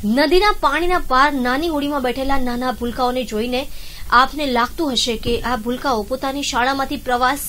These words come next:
પર્યટન માટે આવી નૌકા વિહાર કરી રહ્યા હશે. પરંતુ જો આપ આવું માનતા હોય તો આપ ભૂલ કરો છો, કારણ કે આ નાના ભૂલકાઓ કોઈ પર્યટન કે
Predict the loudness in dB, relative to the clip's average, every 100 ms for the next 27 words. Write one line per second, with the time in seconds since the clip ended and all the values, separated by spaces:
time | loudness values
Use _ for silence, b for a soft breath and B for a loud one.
0 | -12 -8 -4 -2 -2 -4 -2 -2 -4 B
1 | B B 2 2 2 0 2 2 0 -2
2 | -2 -4 -4 -4 0 0 0 -2 -2 -2
3 | -4 -8 -14 _ _ _ _ _ _ -20
4 | -20 -18 -18 -16 -14 -4 -2 0 -2 0
5 | 0 4 4 4 4 2 2 0 -2 -2
6 | -2 0 0 0 -2 -4 -2 2 0 0
7 | -6 -6 -4 -4 -4 -4 -6 B B B
8 | B -2 0 2 0 -6 -8 -6 -6 -4
9 | -4 -4 -4 -4 -6 -2 -2 -2 -2 -2
10 | -2 -4 -4 -2 -4 -6 -8 -14 -6 -4